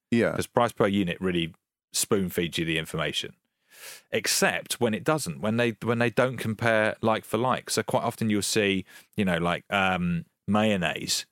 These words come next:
Speaker 2: So one is in grams and one is in milliliters.
Speaker 1: Oh,
Speaker 2: So
Speaker 1: yeah,
Speaker 2: when you
Speaker 1: yeah.
Speaker 2: get a price per
Speaker 1: That's
Speaker 2: unit of
Speaker 1: classic,
Speaker 2: that,
Speaker 1: isn't it?
Speaker 2: you, how, how,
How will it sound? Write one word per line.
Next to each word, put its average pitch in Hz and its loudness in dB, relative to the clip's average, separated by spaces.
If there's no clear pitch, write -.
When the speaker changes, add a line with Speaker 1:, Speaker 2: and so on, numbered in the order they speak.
Speaker 2:
So 98 0
one 98 2
is 90 0
in 95 0
grams 90 -2
and 101 0
one 104 2
is 92 0
in 92 0
milliliters. 92 -2
Speaker 1:
Oh, 120 4
Speaker 2:
So 117 4
Speaker 1:
yeah, 120 4
Speaker 2:
when 110 4
you 101 4
Speaker 1:
yeah. 104 6
Speaker 2:
get 95 2
a - 0
price 123 2
per - -8
Speaker 1:
That's 107 0
Speaker 2:
unit 113 2
of 95 0
Speaker 1:
classic, 101 2
Speaker 2:
that, 90 0
Speaker 1:
isn't 101 -16
it? - -20
Speaker 2:
you, 110 -2
how, 139 2
how, 139 2